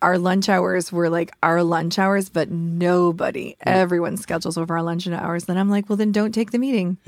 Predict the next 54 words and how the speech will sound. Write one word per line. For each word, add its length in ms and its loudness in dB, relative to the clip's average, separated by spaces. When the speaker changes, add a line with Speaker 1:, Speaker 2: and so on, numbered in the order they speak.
Speaker 2:
<laughs> 0 -
Yeah. 380 -2
Speaker 1:
You, 340 2
somebody's 480 2
gotta 240 2
stand 240 0
up 120 -2
for 100 -2
it, 60 0
but 180 -2
the 80 -2
truth 240 -6
is 120 -2
that's 280 -6
also 340 -2
on 100 -6
the 80 -6
leaders. 380 -8
They 140 -2
gotta 180 2
protect 360 -4
their 100 -6
team. 160 -4
See, 160 -6
that's 260 -2
a 80 -2
culture 500 -2
decision. 360 -2
That's 160 -4
a 60 0
behavior 520 -2
that 160 0
we 140 -2
support 480 -4
because 240 0
we 180 -4
value 540 0
your 220 -2
lunch. 220 -6
That 200 0
should 120 -8
be 80 -2
like, 180 -2
"Hey, 200 -6
guys, 340 -8
you're 80 -4
not 100 -6
gonna 140 -10
believe 200 -10
it. 60 -10
I 160 -4
actually 260 -4
work 220 -2
somewhere 480 2